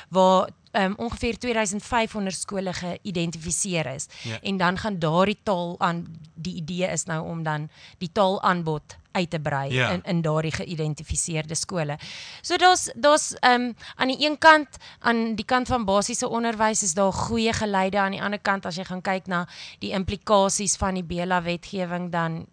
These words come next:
Speaker 2: Maar sien, dis nou weer die verskil tussen nasionale regering en provinsiale regering.
Speaker 1: Absoluut.
Speaker 2: Alhoewel van die, van die wetgewing is nou van nasionale kant af, maar het voel asof daar 'n bietjie van 'n skizofrenie-, sk-, skizofreniese, eh, beskouing is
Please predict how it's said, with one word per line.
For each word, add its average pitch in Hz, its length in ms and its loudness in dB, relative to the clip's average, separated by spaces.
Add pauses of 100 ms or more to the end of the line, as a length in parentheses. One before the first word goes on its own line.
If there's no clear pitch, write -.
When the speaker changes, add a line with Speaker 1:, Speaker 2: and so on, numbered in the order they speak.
(140)
Speaker 2:
Maar 143 80 -6
sien, 202 220 -4
dis 165 100 -4
nou 190 120 -2
weer 180 120 -6
die 160 80 -6
verskil 156 320 -8
tussen 139 240 -8
nasionale 113 460 -6
regering 123 480 -8
en 104 100 -10
provinsiale 101 640 -10
regering. 117 540 -10
Speaker 1:
Absoluut. - 340 -12
Speaker 2:
Alhoewel 143 400 0
van 151 140 -2
die, 147 160 -6 (100)
van 135 140 -6
die 123 60 -6
wetgewing 117 440 -10
is - 80 -10
nou 123 120 -8
van 107 120 -8
nasionale 104 420 -6
kant 117 260 -8
af, 110 120 -14
maar 113 140 -8
het - 40 -20
voel 170 140 -10
asof 127 160 -8
daar 113 140 -8
'n - 20 -12
bietjie 113 220 -12
van 110 120 -10
'n 101 60 -6
skizofrenie-, 110 680 -12
sk-, - 280 -12
skizofreniese, 127 880 -8 (500)
eh, - 480 -14
beskouing 151 480 0
is 110 120 -4